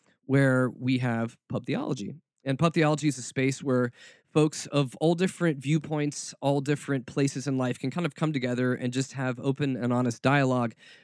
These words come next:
around different topics, um, of the week. And, and it was fascinating because there's times that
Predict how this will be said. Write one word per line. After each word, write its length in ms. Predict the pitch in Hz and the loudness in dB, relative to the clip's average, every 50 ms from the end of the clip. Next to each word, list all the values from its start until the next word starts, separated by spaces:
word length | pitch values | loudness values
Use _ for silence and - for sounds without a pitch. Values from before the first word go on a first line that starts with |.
| 170 - | -10 -2
around 280 | 170 139 143 135 135 123 | 0 2 2 2 2 2
different 300 | 143 147 - 156 131 - | 0 0 0 0 -4 -2
topics, 580 | - 135 117 113 - 123 113 - - - - - | -2 -2 -2 0 -2 -4 -4 -6 -10 -10 -10 -8
um, 300 | - 131 127 117 117 120 - | -4 -2 0 0 0 -2 -4
of 160 | - 120 117 | -4 -4 -2
the 100 | 117 120 | 0 2
week. 440 | 123 160 208 190 147 - - - - _ _ _ _ _ _ _ | 4 6 6 6 6 2 0 -8 -20 _ _ _ _ _ _ _
And, 380 | - 160 156 151 147 143 135 120 _ _ _ _ _ _ _ _ _ _ _ _ _ _ _ _ _ _ _ _ _ _ - | 0 2 2 4 4 2 0 -2 _ _ _ _ _ _ _ _ _ _ _ _ _ _ _ _ _ _ _ _ _ _ 2
and 80 | 165 | 4
it 20 | 165 | 4
was 140 | 160 151 | 4 4
fascinating 580 | - - 190 190 196 - 165 139 123 113 113 107 | 4 4 4 4 4 2 0 0 0 0 -2 -4
because 320 | 107 - - 165 139 131 | -6 -2 0 0 0 2
there's 240 | - 151 156 147 - | 2 2 0 0 0
times 520 | - - 185 175 156 135 127 123 - - - _ _ _ _ _ _ _ - | -2 -2 0 0 2 0 0 -2 -6 -10 -16 _ _ _ _ _ _ _ -6
that 400 | 139 135 127 123 117 - - | -4 -4 -4 -6 -8 -10 -16